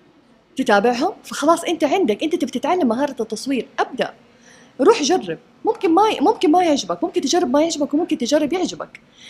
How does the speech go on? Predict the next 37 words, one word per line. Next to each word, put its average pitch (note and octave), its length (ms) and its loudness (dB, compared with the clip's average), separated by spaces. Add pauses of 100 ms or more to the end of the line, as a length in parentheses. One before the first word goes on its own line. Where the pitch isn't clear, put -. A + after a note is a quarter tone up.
(200)
فأنت F4+ 320 0
هنا F#4 200 4
حتحكم C4 480 -2
نفسك، A3+ 320 -2 (100)
أنت G#4 140 -2
تكون، C#4 220 0
ليش F#4 140 2
بقول C#4+ 220 0
لك C#4+ 120 -2
صادق C4 360 0
مع E3 140 -6
نفسك G3+ 340 -6
تكون؟ - 300 -14 (460)
أنت F#4 180 -2
عارف C4+ 300 0
حتستمر A#3+ 480 -2
ولا F#3+ 120 -2
حتوقف؟ E3 480 -10 (840)
في - 140 0
م-، B4+ 300 2
في - 100 -2 (100)
نقطة G4 320 0
قالوها، C4+ 580 4 (180)
يعني، F3 160 -2
أنا B3 80 0
قرأتها، C4 560 -2 (260)
بس G#3+ 80 -8
أنا D4+ 140 4
ما G3+ 100 4
جربتها D3+ 300 -10
بصراحة. D#3 320 -8
يقول B3+ 140 0
لك: C#4+ 140 -2
"اكتب - 200 -4
كل G4 160 -4
شيء - 180 0
تكرهه، A3+ 380 -6